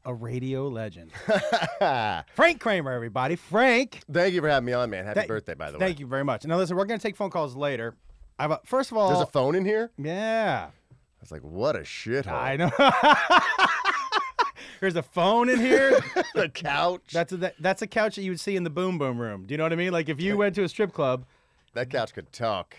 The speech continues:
Speaker 1: That couch had, if you waved a black light. Oh, I
Speaker 2: Is that a
Speaker 1: took
Speaker 2: futon?
Speaker 1: I took a black light to a hotel a couple weeks ago.
Speaker 2: No.
Speaker 1: I did. Oh my God, I forgot to
Speaker 2: Where
Speaker 1: tell
Speaker 2: did,
Speaker 1: people
Speaker 2: where
Speaker 1: that.
Speaker 2: did the stranger's place it glow? Was it, like, high on the wall? You're like, "How in the hell?"
Speaker 1: Okay,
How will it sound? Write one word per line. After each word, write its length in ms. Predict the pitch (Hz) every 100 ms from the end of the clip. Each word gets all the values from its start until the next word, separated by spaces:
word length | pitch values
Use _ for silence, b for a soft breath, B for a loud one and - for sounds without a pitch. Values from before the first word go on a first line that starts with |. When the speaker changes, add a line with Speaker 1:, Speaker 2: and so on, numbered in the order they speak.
| -
Speaker 1:
That 300 | 147 170 160
couch 340 | 185 165 156
had, 300 | 160 147 131
if 120 | 127 143
you 200 | 247 226
waved 320 | 214 214 160
a 60 |
black 380 | 117 147 151 151
light. 200 | 123 104 -
Oh, 440 | 165 190 196 202 202
I 60 |
Speaker 2:
Is 40 | 202
that 60 |
a 40 | 269
Speaker 1:
took 100 | -
Speaker 2:
futon? 480 | 196 196 214 226 214 _
Speaker 1:
I 120 | 175
took 260 | 180 214 208
a 60 |
black 400 | 175 175 175 165
light 180 | 170 165
to 140 | - 165
a 20 |
hotel 380 | 160 160 175 170
a 60 |
couple 220 | - 139
weeks 220 | 139 135 135
ago. 340 | 127 123 110 _
Speaker 2:
No. 340 | - 67 64 - _ -
Speaker 1:
I 80 | 175
did. 720 | 147 233 233 240 214 156 - _ _ _ _ -
Oh 240 | 254 269
my 180 | 269 262
God, 360 | 247 269 262 254
I 40 |
forgot 480 | 208 240 214 285 285
to 60 | 311
Speaker 2:
Where 120 | 175
Speaker 1:
tell 100 | 226
Speaker 2:
did, 60 | 311
Speaker 1:
people 160 | 285 240
Speaker 2:
where 80 | 143
Speaker 1:
that. 80 |
Speaker 2:
did 40 | 123
the 40 |
stranger's 420 | 117 139 123 107
place 280 | - 117 104
it 80 | 92
glow? 340 | 82 92 80 71 -
Was 120 | 90
it, 80 | 90 -
like, 140 | 82
high 360 | - 98 98 101
on 80 | 90
the 60 |
wall? 260 | 87 85 87
You're 80 | 87
like, 140 | 73
"How 200 | 80 87
in 80 | 92
the 60 | 73
hell?" 340 | 78 76 67 _ _ _ _
Speaker 1:
Okay, 320 | 180 - 113